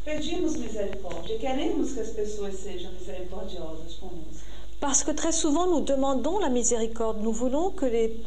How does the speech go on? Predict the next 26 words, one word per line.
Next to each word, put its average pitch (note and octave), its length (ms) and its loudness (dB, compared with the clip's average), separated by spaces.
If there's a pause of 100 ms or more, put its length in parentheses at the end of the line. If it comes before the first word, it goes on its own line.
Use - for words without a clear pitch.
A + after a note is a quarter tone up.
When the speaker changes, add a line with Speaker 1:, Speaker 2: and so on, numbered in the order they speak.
(180)
Speaker 2:
que B3+ 80 2
les A#3 300 0
autres E4+ 260 0
soient C4 220 0
miséricordieux A3 840 0
à G3+ 60 2
notre G3 220 -2
égard. F3 360 -2 (300)
Speaker 1:
A - 60 -2
palavra B3+ 440 0
misericórdia A3 840 -2
vem A3 220 -2
do A3+ 100 -2
grego. E3+ 360 -2 (800)
Speaker 2:
Le A#3 180 4
mot C4 280 4
miséri-, B3+ 380 2
Speaker 1:
Perdão, A#3+ 340 -2
do F4 180 -2
latim. F4+ 300 -2 (720)
Speaker 2:
le A3+ 120 4
mot C#4 160 4
miséricorde B3+ 840 2
vient A3+ 220 2
du A3 120 0
latin. G#3+ 460 0